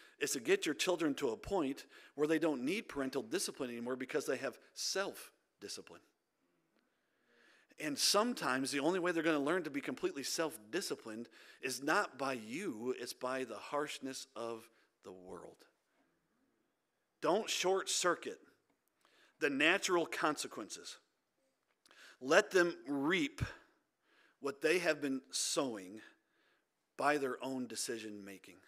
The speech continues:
It's those kinds of things that we remember the longest. Just consider, the father probably heard his son was feeding the pigs,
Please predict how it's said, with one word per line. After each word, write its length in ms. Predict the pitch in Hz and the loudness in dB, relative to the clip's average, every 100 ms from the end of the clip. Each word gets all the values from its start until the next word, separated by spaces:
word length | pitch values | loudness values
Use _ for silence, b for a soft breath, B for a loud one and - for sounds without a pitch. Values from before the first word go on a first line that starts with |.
| _ _ _ _ b b b b b | _ _ _ _ b b b b b
It's 180 | 156 143 | 0 6
those 260 | 180 214 - | 10 10 8
kinds 340 | 196 202 160 | 4 4 4
of 100 | 160 | 0
things 360 | - 190 175 151 | 0 2 2 4
that 180 | 156 | 4
we 80 | 147 | 6
remember 480 | 156 151 147 156 151 | 6 6 4 4 2
the 160 | 123 123 | 2 2
longest. 760 | 127 160 135 95 95 - - - b b b b b b | 4 4 2 -2 -8 -10 -12 -20 b b b b b b
Just 240 | - 254 - | -2 0 0
consider, 600 | 208 160 - 226 226 - - _ b b b b - | 0 0 0 0 -2 -6 -12 _ b b b b -4
the 100 | - | 6
father 400 | 190 220 240 208 | 8 10 8 6
probably 640 | - - 202 214 208 165 | 2 2 6 6 6 0
heard 380 | 135 214 254 170 | 4 4 6 4
his 160 | 143 - | 2 0
son 160 | 151 | 0
was 160 | 135 - | 0 -2
feeding 320 | 147 127 123 | -4 -4 -4
the 80 | 110 | -8
pigs, 560 | - 110 92 - - | -10 -10 -10 -14 -14